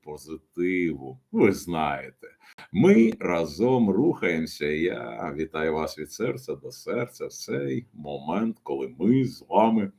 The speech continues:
спілкуємось у ці останні години року, що минає. Отож, мої дорогоцінні, насолоджуємося цим польотом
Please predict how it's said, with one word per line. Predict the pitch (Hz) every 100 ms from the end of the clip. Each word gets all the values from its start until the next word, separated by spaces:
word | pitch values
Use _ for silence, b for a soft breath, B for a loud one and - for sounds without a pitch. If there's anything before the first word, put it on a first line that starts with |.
| _ -
спілкуємось | - - 156 135 - 95 95 85 78 71 67 - -
у | 90
ці | - - 92 131 131 -
останні | 69 - - 71 73 67
години | 65 65 - 82 117 110 107 B B B B B _ 80
року, | 135 92 - 78 78
що | - - 147 98 92
минає. | 80 76 73 76 71 65 64
Отож, | 110 - 85 -
мої | 82 78
дорогоцінні, | 76 78 76 78 - 85 71 67 76
насолоджуємося | 113 156 156 156 170 185 139 127 107 95
цим | - 85 85
польотом | 98 123 170 160 143 139 131